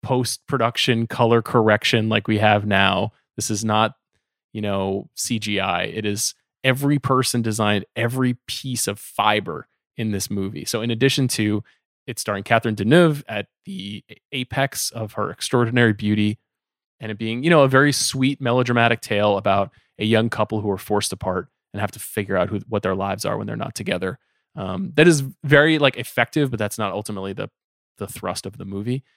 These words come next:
Um, it's just a, it's a bounty. You know, it's an amazing thing to look at, an amazing thing to hear and feel. Um, and I mentioned La La Land earlier. This is also probably the number one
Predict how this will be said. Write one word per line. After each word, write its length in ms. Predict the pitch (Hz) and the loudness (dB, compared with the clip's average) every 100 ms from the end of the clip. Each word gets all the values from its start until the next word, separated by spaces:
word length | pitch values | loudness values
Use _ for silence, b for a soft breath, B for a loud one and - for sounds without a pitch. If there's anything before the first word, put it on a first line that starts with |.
| _ _ _ | _ _ _
Um, 340 | 98 95 95 - _ _ - | -14 -12 -12 -16 _ _ -16
it's 160 | 117 | -10
just 280 | - 123 - | -6 -4 -2
a, 340 | 110 98 92 - _ _ _ _ _ - | -2 -2 -6 -10 _ _ _ _ _ -14
it's 140 | - | -10
a 40 | 107 | -4
bounty. 460 | 110 117 80 - _ | -4 -4 -8 -18 _
You 80 | - | -14
know, 20 | |
it's 100 | 98 | -12
an 60 | - | -10
amazing 560 | 98 104 117 117 104 98 | -6 0 2 2 0 -4
thing 180 | 95 | -6
to 60 | 92 | -6
look 220 | 95 98 | -6 -4
at, 260 | 90 87 78 | -2 -2 -4
an 100 | 101 | -6
amazing 380 | 101 101 101 98 | -4 -4 -4 -6
thing 140 | 95 | -8
to 60 | 90 | -10
hear 440 | - 110 104 98 | -8 -4 -4 -4
and 100 | 76 | -8
feel. 520 | - 104 95 80 78 _ _ - | -12 -8 -6 -6 -10 _ _ -18
Um, 500 | - - - - _ _ _ _ _ _ - | -16 -14 -14 -16 _ _ _ _ _ _ -12
and 340 | 107 101 101 | -8 -6 -6
I 100 | - | -2
mentioned 340 | 110 107 - 98 | 0 0 -2 -4
La 120 | 95 | -2
La 100 | 92 | -2
Land 240 | 92 80 | -6 -8
earlier. 300 | 85 92 92 | -8 -8 -8
This 180 | 95 - | -6 -6
is 120 | 98 | -4
also 260 | 87 - 95 | -4 -6 -8
probably 380 | - 95 - 87 | -10 -12 -12 -12
the 120 | 85 | -12
number 300 | 90 80 80 | -12 -12 -14
one 320 | 87 87 98 | -14 -14 -16